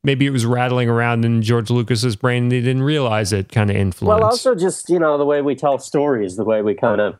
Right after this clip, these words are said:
Speaker 1: Yeah.
Speaker 2: we'll tell the same story over and over for thousands of years. Yeah, it was fun. It took a long time. It was an idea I had a long time ago.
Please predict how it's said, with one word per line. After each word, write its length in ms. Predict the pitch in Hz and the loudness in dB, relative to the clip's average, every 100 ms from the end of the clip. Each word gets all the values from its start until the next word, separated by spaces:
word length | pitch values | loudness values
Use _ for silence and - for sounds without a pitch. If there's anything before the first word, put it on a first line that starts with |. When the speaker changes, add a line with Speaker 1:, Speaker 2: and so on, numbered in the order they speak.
| - | -2
Speaker 1:
Yeah. 320 | 143 113 90 - _ _ - | 0 0 -4 -10 _ _ -6
Speaker 2:
we'll 100 | 127 | -2
tell 200 | 139 127 | 0 0
the 80 | 110 | 0
same 320 | 139 127 120 | 0 0 -2
story 460 | - 135 127 110 | -2 0 2 0
over 280 | 101 95 101 | 0 -2 -2
and 80 | 98 | 0
over 480 | 98 92 92 92 - _ _ | 0 -2 -2 -4 -6 _ _
for 360 | 107 92 87 _ _ - | -2 0 -4 _ _ -2
thousands 460 | 101 98 90 87 | 0 0 -2 -2
of 100 | 87 | 0
years. 460 | 95 92 90 - - _ - | 0 0 -2 -6 -12 _ 2
Yeah, 220 | 175 180 | 4 4
it 80 | 185 | 2
was 160 | 185 | 0
fun. 300 | - 190 131 | 0 0 0
It 160 | 127 123 | -2 -2
took 200 | 185 175 | 0 0
a 60 | 170 | 0
long 240 | 147 123 | 0 -2
time. 440 | - 104 104 113 - _ - | -4 -2 -2 -4 -8 _ -6
It 60 | 131 | -4
was 140 | 117 | 0
an 60 | 135 | -2
idea 340 | 123 120 147 | 0 0 0
I 100 | 135 | 0
had 240 | 135 131 | 0 0
a 40 | 113 | 0
long 300 | 101 135 131 | 2 0 0
time 260 | 110 90 | -2 -2
ago. 380 | 90 92 92 95 | -2 -2 -2 -4